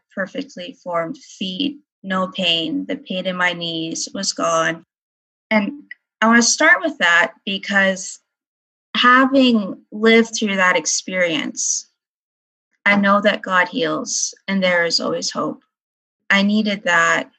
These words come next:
later in life. After that experience, the anxiety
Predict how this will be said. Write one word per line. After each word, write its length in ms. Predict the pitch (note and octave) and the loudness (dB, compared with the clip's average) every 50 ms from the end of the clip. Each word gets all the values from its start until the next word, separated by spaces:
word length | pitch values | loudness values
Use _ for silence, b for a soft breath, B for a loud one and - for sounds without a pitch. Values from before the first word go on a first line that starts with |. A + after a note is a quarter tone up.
| _ _ _ _ _ _ _ | _ _ _ _ _ _ _
later 340 | F#3+ F#3+ F3+ F3 F3 F3 | 0 2 2 2 2 0
in 160 | E3+ E3+ E3 D#3+ | -2 -4 -6 -6
life. 400 | - - - - - - - _ _ _ _ _ _ _ _ _ _ _ | -6 -6 -6 -6 -8 -10 -14 _ _ _ _ _ _ _ _ _ _ _
After 340 | - - G#3+ A3 A3 A3 A#3+ | 2 2 2 2 2 2 2
that 160 | A3+ G#3+ G#3+ | 4 4 4
experience, 680 | G3+ G3+ - - - - F#3 F3+ F3 F3+ F3+ E3+ - - | 2 0 0 -2 -2 -4 -6 -6 -6 -8 -8 -8 -8 -8
the 120 | - G3 F3+ | -4 -4 -4
anxiety 960 | F3 F#3 F#3 F3+ - F3+ F3 E3+ E3+ F3 F3 - E3+ E3 - - - F#3+ - | -4 -4 -4 -2 0 2 2 2 2 2 -2 -2 -4 -4 -4 -4 -6 -8 -14